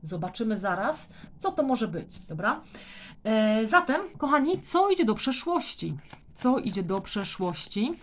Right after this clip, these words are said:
Co idzie do przeszłości? Bądź co z przeszłości może wpływać na strzelca w tym tygodniu? No. Co idzie do przeszłości?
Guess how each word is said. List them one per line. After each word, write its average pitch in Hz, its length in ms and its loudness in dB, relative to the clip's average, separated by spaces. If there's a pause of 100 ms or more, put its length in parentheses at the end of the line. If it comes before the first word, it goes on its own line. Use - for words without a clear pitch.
(1160)
Co 233 220 2
idzie 196 280 -4
do 190 120 -2
przeszłości? 185 960 -4 (840)
Bądź 190 200 -4
co 254 120 -2
z 254 80 -8
przeszłości 220 500 -2
może 196 260 -2
wpływać 208 440 -4
na 185 100 -4
strzelca 170 480 -8
w - 120 -14
tym 175 140 -8
tygodniu? 156 540 -6 (360)
No. 160 80 -6 (1300)
Co 233 140 -2
idzie 180 160 -4
do 175 120 -6
przeszłości? - 920 -12